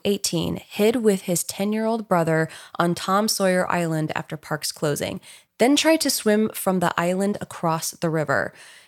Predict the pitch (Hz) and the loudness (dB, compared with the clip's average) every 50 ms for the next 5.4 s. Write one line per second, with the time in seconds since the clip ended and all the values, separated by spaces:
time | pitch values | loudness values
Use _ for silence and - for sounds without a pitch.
0 | _ _ - 202 - - - 233 247 254 - - _ _ _ - 247 - - - | _ _ -2 0 0 2 2 2 2 0 -2 -10 _ _ _ -6 -6 -4 0 2
1 | 220 220 226 247 254 254 269 - _ _ _ _ - 214 226 226 240 233 208 202 | 2 4 4 4 2 2 0 -2 _ _ _ _ 4 4 4 4 2 0 2 2
2 | 202 196 185 190 196 185 175 165 - - 185 180 160 147 160 - _ _ _ _ | 2 0 0 0 0 0 0 0 0 2 2 2 2 0 -4 -8 _ _ _ _
3 | - 180 185 175 185 185 196 202 196 220 226 226 226 - - - 202 190 190 - | 2 4 6 6 6 6 6 4 2 0 0 0 0 -2 -2 0 0 0 0 -2
4 | - - - - 190 190 190 190 185 175 180 165 170 - - 170 170 175 165 - | -4 -6 -4 -4 -2 0 0 0 0 0 0 0 0 0 -2 -2 -2 -2 -4 -2
5 | - 175 170 160 - - - - | -2 -2 -2 0 -2 -4 -10 -16